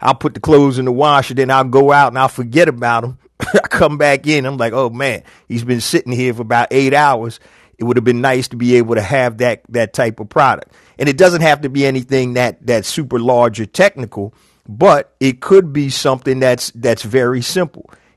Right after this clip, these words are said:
It could be some type of aspect, uh, on a service. It could be something that you add on to, uh, an onion, uh, not an onion press, a chopper or something like that.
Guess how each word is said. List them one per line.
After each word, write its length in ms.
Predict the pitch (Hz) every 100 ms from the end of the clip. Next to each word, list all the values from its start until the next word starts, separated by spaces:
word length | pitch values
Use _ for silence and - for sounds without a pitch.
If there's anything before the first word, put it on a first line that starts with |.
| -
It 180 | 127 -
could 340 | 160 147 127
be 220 | 143 135
some 280 | 131 160 147
type 280 | - 143 135
of 100 | 123 -
aspect, 680 | 147 147 - - 135 135 _ _ _ -
uh, 300 | 123 123 117 127
on 240 | 143 139
a 80 | 127
service. 540 | - 165 147 101 -
It 140 | 117 -
could 240 | 147 127
be 180 | 143 135
something 600 | - 143 139 143 135 131 - _ -
that 260 | 117 -
you 140 | 143 123
add 320 | 135 135 135
on 280 | 135 135 127
to, 520 | 147 135 135 135 131 _ _ -
uh, 400 | 123 117 113 104 -
an 140 | 117
onion, 420 | 139 160 143 127 117
uh, 460 | 110 104 98 95 -
not 240 | 120 110
an 60 | 101
onion 240 | 101 101
press, 280 | - 110 95 117
a 80 |
chopper 480 | 107 - 160 135 -
or 100 | 104
something 300 | - - 123
like 240 | 113 104 120
that. 220 | 104